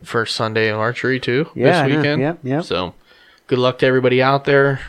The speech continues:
Speaker 1: Appreciate all the love and support that I've seen over the last couple of days. It's been unreal.
Speaker 2: Yeah.
Speaker 1: Like, holy shit, unreal. So just know I've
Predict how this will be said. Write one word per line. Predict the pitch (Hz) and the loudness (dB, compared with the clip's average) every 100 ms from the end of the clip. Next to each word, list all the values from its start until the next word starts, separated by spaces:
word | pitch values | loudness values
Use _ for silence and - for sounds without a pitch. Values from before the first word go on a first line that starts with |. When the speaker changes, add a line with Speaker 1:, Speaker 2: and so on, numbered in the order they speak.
| - | -16
Speaker 1:
Appreciate | - 127 113 120 117 | -6 -4 0 2 2
all | 113 | 2
the | 107 | 2
love | 117 117 | 2 0
and | 110 | -4
support | 110 - 117 120 120 | -6 -2 2 0 0
that | 110 | -2
I've | 101 | -2
seen | - 127 123 117 123 - | -4 -4 -2 -4 -8 -6
over | 110 | -4
the | 107 | -2
last | 107 110 - | -2 -4 -4
couple | 127 120 | -2 -2
of | 107 | 2
days. | 117 117 117 | 2 2 0
It's | 110 | -6
been | - 95 - | -6 -6 -6
unreal. | - 110 107 120 110 113 117 123 127 - | -6 -4 -6 -10 -4 0 2 2 -2 -2
Speaker 2:
Yeah. | - 110 - - - - - | 0 0 -4 -14 -20 -12 -4
Speaker 1:
Like, | 104 | -4
holy | - 123 117 107 | -2 -2 0 -2
shit, | - - 120 127 - | -2 0 2 0 -4
unreal. | 120 117 113 120 127 135 - - _ _ _ | -4 -4 -2 0 0 -4 -18 -20 _ _ _
So | - 113 101 98 98 - | -4 0 2 2 -2 -4
just | 127 120 127 | -4 -2 0
know | 120 120 | 0 0
I've | 117 - | -2 -12